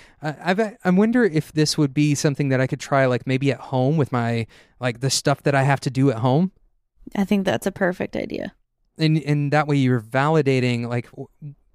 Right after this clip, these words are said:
Speaker 1: for example, Lauren and I, uh, this is, this is a, uh, a married moment here for a second.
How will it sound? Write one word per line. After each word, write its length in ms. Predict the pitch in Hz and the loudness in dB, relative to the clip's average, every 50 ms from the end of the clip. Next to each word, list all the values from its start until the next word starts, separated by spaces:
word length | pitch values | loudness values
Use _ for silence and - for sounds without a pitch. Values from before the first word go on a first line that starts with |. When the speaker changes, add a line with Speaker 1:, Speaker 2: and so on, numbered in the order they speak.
| _ _ - | _ _ -8
Speaker 1:
for 140 | - 175 170 | -2 0 0
example, 460 | 147 127 151 139 123 - 120 117 110 | 2 2 2 2 2 0 0 -2 -2
Lauren 340 | 120 135 135 147 151 156 151 | -6 -2 0 2 4 4 4
and 120 | 139 127 127 | 4 4 4
I, 200 | 127 127 123 - - - - _ _ _ - | 4 2 2 0 -4 -10 -20 _ _ _ -4
uh, 160 | - 131 131 | -2 0 0
this 240 | 127 127 139 135 - | 2 2 2 0 2
is, 240 | 143 127 117 - - - | 0 0 0 -2 -4 -4
this 220 | 139 127 135 123 - | -2 -2 0 0 0
is 120 | 127 117 | 0 2
a, 220 | 120 117 113 113 | 2 2 2 2
uh, 220 | 107 107 107 107 107 | 0 0 -2 -4 -4
a 60 | - | -6
married 400 | 113 117 117 117 117 117 117 107 | -6 -4 -2 -2 -2 -2 -2 -4
moment 360 | 110 110 110 110 110 107 107 120 | -4 -6 -6 -4 -6 -8 -8 -8
here 200 | - 131 117 - | -8 -8 -6 -4
for 120 | - 117 | -4 -4
a 60 | 113 | -4
second. 320 | - - 127 113 120 117 | -2 -2 -2 0 -2 -4